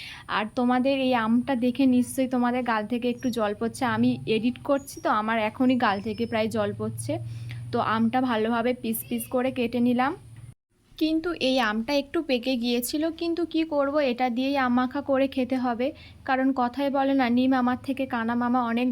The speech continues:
ভালো। তো আমাদের কাছে তো আম নেই, সেই জন্য এই আমটাই আম মাখা করে খাবো। তো আমটা পিস পিস করে কাটার পর একটু জল দিয়ে ভালো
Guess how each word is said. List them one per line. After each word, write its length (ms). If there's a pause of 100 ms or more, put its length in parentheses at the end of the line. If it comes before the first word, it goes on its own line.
ভালো। 200 (120)
তো 40 (120)
আমাদের 340
কাছে 260
তো 40 (100)
আম 80 (100)
নেই, 100 (100)
সেই 200
জন্য 160 (120)
এই 140
আমটাই 260 (100)
আম 140
মাখা 220 (100)
করে 260
খাবো। 260 (560)
তো 60 (180)
আমটা 300
পিস 240
পিস 140 (100)
করে 240
কাটার 360
পর 80 (100)
একটু 140 (100)
জল 260
দিয়ে 120 (100)
ভালো 180